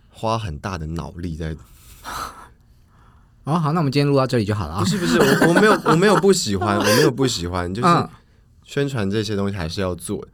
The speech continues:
Speaker 1: 但就是你演员只，只要管好一件事情，就是我这个角色，
Speaker 2: 拍好戏。
Speaker 1: 然后我照顾好我自己，这样就可以。
Speaker 2: 嗯。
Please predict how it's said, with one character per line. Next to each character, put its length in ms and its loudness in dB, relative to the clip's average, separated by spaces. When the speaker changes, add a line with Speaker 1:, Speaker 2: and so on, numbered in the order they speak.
Speaker 1:
但 180 -4
就 100 -2
是 240 -4
你 220 -2
演 140 4
员 220 -2
只， 260 -8
只 120 -8
要 100 0
管 260 -2
好 180 -8
一 60 -10
件 260 -4
事 220 -6
情， 180 -12
就 80 -8
是 80 -8
我 120 -6
这 120 -8
个 80 -6
角 240 -10
色， 300 -10
Speaker 2:
拍 180 -4
好 160 -4
戏。 120 -8
Speaker 1:
然 40 0
后 60 0
我 100 0
照 220 0
顾 140 -2
好 120 -4
我 120 -6
自 120 -12
己， 240 -14
这 140 -6
样 140 -2
就 100 -4
可 260 -8
以。 40 -8
Speaker 2:
嗯。 80 -12